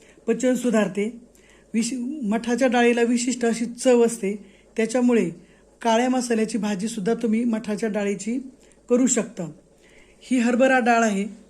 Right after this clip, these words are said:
ही गुणाने वातुळ आहे, कफ वाढवते, पचायला जड आहे, त्याच्यामुळे ह्या डाळीचा जर वापर केला तर काही लोकांना त्रास होतो.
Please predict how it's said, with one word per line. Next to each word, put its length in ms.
ही 140
गुणाने 400
वातुळ 440
आहे, 260
कफ 220
वाढवते, 500
पचायला 500
जड 260
आहे, 260
त्याच्यामुळे 420
ह्या 160
डाळीचा 800
जर 160
वापर 340
केला 200
तर 100
काही 300
लोकांना 340
त्रास 360
होतो. 280